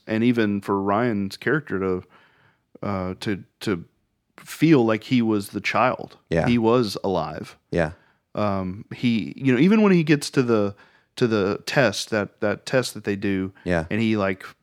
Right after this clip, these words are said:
Speaker 1: was so far beyond baseline, you know, you,
Speaker 2: Mm-hmm.
Speaker 1: you're, you're so far beyond, "What the, what the heck's wrong with you?" You know, like,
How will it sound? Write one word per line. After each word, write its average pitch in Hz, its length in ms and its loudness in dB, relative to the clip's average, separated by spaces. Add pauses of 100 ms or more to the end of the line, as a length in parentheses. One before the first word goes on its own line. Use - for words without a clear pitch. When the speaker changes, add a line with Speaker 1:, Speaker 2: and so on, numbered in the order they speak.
(120)
Speaker 1:
was 113 200 0
so 127 220 2
far 104 240 2
beyond 92 340 -2
baseline, 90 560 -4
you 92 80 0
know, 92 140 2
you, 92 80 -2 (100)
Speaker 2:
Mm-hmm. 92 140 -8
Speaker 1:
you're, 104 240 -4
you're 113 160 -4
so 117 200 0
far 101 200 0
beyond, 98 240 -4
"What 123 140 -2
the, 120 80 -14 (140)
what 123 120 -2
the 117 60 -6
heck's 113 200 -4
wrong 101 200 -2
with 101 100 -12
you?" 101 80 -6
You 110 80 -4
know, 101 140 -2
like, 98 200 -4